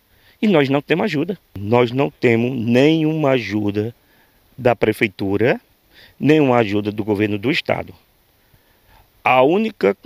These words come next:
ajuda que tem da prefeitura é o pagamento da conta de energia do monumento.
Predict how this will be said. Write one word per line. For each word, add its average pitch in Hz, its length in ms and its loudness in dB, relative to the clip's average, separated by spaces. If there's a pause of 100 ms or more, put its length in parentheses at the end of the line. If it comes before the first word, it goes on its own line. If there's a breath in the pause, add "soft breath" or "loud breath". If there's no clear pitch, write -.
(320)
ajuda 123 500 0
que - 160 -10
tem 107 300 -6
da 110 140 2
prefeitura 113 760 0 (280)
é 127 360 2 (540 soft breath)
o 123 100 0
pagamento 160 960 0 (360)
da 120 220 2
conta 202 400 0
de 180 120 -4
energia 123 840 2 (760)
do 131 220 4
monumento. 151 760 2